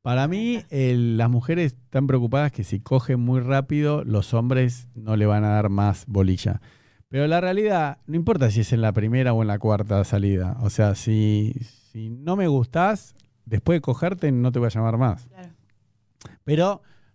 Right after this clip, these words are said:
Speaker 1: viste, como te digo, yo no lo hago más, viste. Cuando una chica me empieza a decir, "No, vamos a salir", yo, "No, mirá, no tengo tiempo para perder. Yo no voy a estar haciéndote el no, viste, que me tienen así". Le digo, "No, no, no", le digo, "Chao,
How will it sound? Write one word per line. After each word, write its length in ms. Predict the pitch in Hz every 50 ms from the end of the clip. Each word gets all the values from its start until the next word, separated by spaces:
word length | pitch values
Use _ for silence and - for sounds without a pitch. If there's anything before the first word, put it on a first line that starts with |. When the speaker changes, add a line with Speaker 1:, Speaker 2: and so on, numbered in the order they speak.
| -
Speaker 1:
viste, 160 | - 131 117 143
como 160 | 131 127 120
te 80 | 113
digo, 180 | 131 143 131 107
yo 180 | 95 - 160 175
no 100 | 180 160
lo 80 | 139 131
hago 160 | 131 120 117
más, 240 | 120 113 92 - -
viste. 220 | 98 95 - 110
Cuando 180 | 101 110 113 127
una 140 | 135 131
chica 240 | 120 - 123 135 127
me 100 | 113 107
empieza 300 | 101 98 104 117 107 113
a 20 | 110
decir, 240 | 101 - 110 110
"No, 100 | 113 117 123 127 127 123
vamos 180 | 120 123 120 113
a 20 |
salir", 240 | - 113 113 123 123
yo, 100 | 117 110 107
"No, 80 | 104
mirá, 200 | 101 101 98 101 - - _ _ _ _ _ _ _ _ _ _ _ _ _
no 120 | - 104 107
tengo 220 | 98 101 92 85
tiempo 400 | 76 85 85 82 87 87 85 - - - _
para 180 | - 107 95 90
perder. 280 | 85 87 85 73 - - - - - - - - - -
Yo 60 | -
no 100 | 117 117
voy 100 | 117 117
a 40 | 101
estar 340 | - - 98 98 95 101 - _ _ _ _ _ _ -
haciéndote 440 | - 104 - - 107 104 104 101 101
el 140 | 98 101 104
no, 180 | 113 117 120
viste, 240 | 127 123 - - 104
que 80 | 98 95
me 140 | 98 98
tienen 640 | 92 - 120 113 117 117 120 120 120 117 110 107 98
así". 480 | 95 90 - - - 117 120 123 123 117
Le 60 | 110
digo, 80 | 107 110
"No, 260 | 120 139 143 147 147
no, 180 | 139 135 127 120
no", 140 | 113 101 92
le 60 | 92 95
digo, 60 | 95 92
"Chao, 180 | - 95 90